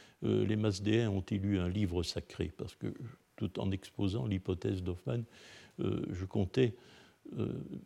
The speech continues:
faire la critique tout de même de la notion de livre sacré,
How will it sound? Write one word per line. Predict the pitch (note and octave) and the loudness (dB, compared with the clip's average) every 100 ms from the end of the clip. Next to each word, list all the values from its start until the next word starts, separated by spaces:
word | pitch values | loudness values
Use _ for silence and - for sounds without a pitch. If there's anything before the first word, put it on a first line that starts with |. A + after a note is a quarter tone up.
| - | -14
faire | D3 C3 A2+ | -4 0 2
la | G#2+ | 2
critique | - G#2 - A2 | 0 0 0 -4
tout | - | 0
de | G2+ | 2
même | A2+ G2+ | 2 2
de | |
la | G2 G2+ | 4 4
notion | F#2+ F2+ A#2 G#2 | 2 0 0 2
de | F#2 | 2
livre | G2 G#2+ G2 F#2 | 2 0 0 -2
sacré, | - G2 C#3 | -2 0 2